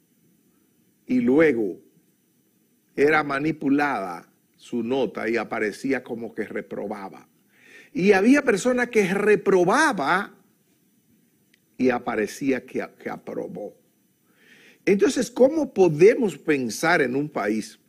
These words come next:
que una persona que la estamos eligiendo para maestro, para maestro, nosotros cojamos al que se quemó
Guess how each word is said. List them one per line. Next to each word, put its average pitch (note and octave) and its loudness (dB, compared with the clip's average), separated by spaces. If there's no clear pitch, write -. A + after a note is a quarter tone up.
que C3 2
una G3 2
persona F3 0
que D3 0
la C3 0
estamos F3+ -4
eligiendo E3+ 2
para A3 0
maestro, F3 -2
para B2 0
maestro, B2+ -4
nosotros E3 -2
cojamos F3 0
al D3 -4
que C3 -2
se F#3+ -4
quemó G#3 2